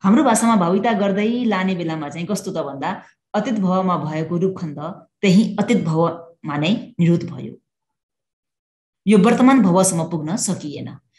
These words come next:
यसरी सिद्धिएर जाने स्वभाव भएकोले अनित्य, डरलाग्दो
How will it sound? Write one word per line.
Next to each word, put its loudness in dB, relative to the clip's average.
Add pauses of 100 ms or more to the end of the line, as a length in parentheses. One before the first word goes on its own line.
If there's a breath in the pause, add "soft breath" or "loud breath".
(180 soft breath)
यसरी -2
सिद्धिएर -2
जाने -4
स्वभाव -6
भएकोले -8 (160)
अनित्य, 0 (320)
डरलाग्दो -2